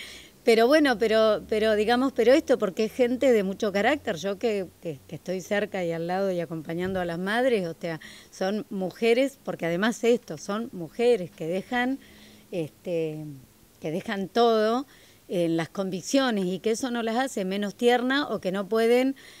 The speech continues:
hacer un budín rico o algo que a mí me encanta rescatar eso también, porque lo que conoce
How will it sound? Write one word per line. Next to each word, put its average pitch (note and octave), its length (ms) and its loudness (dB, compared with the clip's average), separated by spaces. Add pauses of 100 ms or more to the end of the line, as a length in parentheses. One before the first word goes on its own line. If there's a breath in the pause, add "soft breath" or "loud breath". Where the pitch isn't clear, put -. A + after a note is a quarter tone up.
hacer G#3+ 420 0
un G3 360 -2
budín G#3+ 340 -2
rico B3 600 2
o F3+ 240 0
algo G#3+ 320 0
que F3+ 80 -2
a - 20 0
mí A3 140 -2
me A3+ 80 -2
encanta A#3+ 420 4
rescatar F#3 560 -2
eso A3 300 2
también, G3+ 340 0
porque A#3 300 -4
lo E3 180 -6
que F3+ 140 -14 (100)
conoce G#3 640 -2